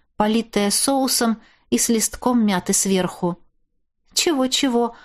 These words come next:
а вот траву для украшения в ресторане, похоже, точно не жалели. В этот момент меня снова обуяло смущение от своей неотесанности.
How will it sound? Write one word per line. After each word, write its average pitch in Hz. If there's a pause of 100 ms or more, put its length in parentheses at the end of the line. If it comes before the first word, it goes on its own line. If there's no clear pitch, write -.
(140)
а 226
вот 226
траву 226
для 233
украшения 240
в 208
ресторане, 214
похоже, 196
точно 190
не 190
жалели. 170 (1700)
В 285
этот 311
момент 240
меня 233
снова 220
обуяло 190
смущение 208
от 180
своей 196
неотесанности. 190